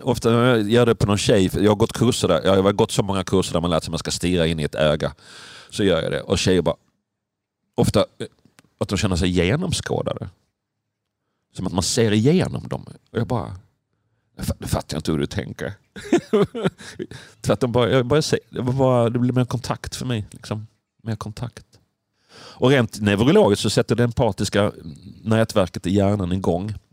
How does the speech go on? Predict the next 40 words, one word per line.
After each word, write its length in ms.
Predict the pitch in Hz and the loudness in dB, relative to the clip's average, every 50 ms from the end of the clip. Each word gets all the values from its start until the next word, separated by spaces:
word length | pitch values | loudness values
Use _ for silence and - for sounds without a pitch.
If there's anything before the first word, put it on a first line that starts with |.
| _ | _
Bara 200 | - - 104 98 | -6 -2 -2 -2
av 120 | 95 90 95 | 0 -2 -4
att 80 | 92 | -4
titta 280 | - - 95 - - 95 | -4 -6 -6 -4 -6 -8
på 140 | - - - | -6 -6 -4
någon 140 | - 92 95 | -4 -2 -2
annan 240 | 95 101 98 101 98 | -2 -2 -4 -4 -4
i 40 | 90 | -4
ögonen. 420 | 90 - - - - - - 98 - - - - - - - | -4 -4 -6 -6 -8 -10 -10 -12 -14 -20 -20 -20 -20 -16 -8
Så 100 | - 123 | -2 0
om 40 | |
man 100 | 120 120 | 0 2
har 40 | 120 117 | 0 0
svårt 300 | - - 131 117 - 110 | 0 0 0 0 0 -2
att 60 | 95 | -4
förstå 340 | 120 - - - 190 180 165 | -4 -4 0 2 2 2 2
någon 180 | 143 135 123 | 2 2 2
människa, 380 | 117 123 135 113 - 85 87 120 - - _ _ _ _ _ _ _ _ _ _ - - - - _ _ | 2 0 -2 0 0 -2 -2 -2 -4 -10 _ _ _ _ _ _ _ _ _ _ -20 -20 -20 -20 _ _
så 180 | - - - - | -10 -8 -6 -4
kan 180 | - 135 - | -4 -4 -4
man 160 | - 80 78 - | -4 -4 -4 -4
titta 260 | - 156 - - - | -4 -4 -4 -2 0
i 60 | - | 0
ögonen 360 | 62 - 117 - 120 107 101 | 0 0 0 0 -2 -2 -2
lite. 300 | 104 127 - - - - - - _ _ _ _ _ _ _ _ | -2 -4 -4 -6 -6 -8 -8 -12 _ _ _ _ _ _ _ _
Innan 200 | - 135 139 135 | -2 -2 0 0
man 80 | 127 123 | 0 -2
ska 140 | - - 110 | -2 -2 0
börja 180 | 104 104 101 | 0 0 0
gräla 440 | 104 104 107 117 107 113 117 110 101 | 0 0 2 2 2 2 2 0 0
med 120 | 98 92 | -2 -2
sin 120 | - 101 95 | -4 -2 -2
partner 480 | - - - - 82 - - 87 85 | -2 0 0 -2 -2 -4 -8 -10 -8
så 100 | 82 - - | -8 -10 -10
kan 80 | - | -8
man 100 | 104 107 | -8 -8
titta 300 | - - 123 - - - | -4 -4 -4 -4 -4 -4
lite 220 | 101 104 98 - 104 | -4 -4 -4 -2 -2
i 20 | |
ögonen. 460 | - - 95 98 98 92 90 92 90 | -2 -2 -2 -2 -4 -6 -6 -8 -10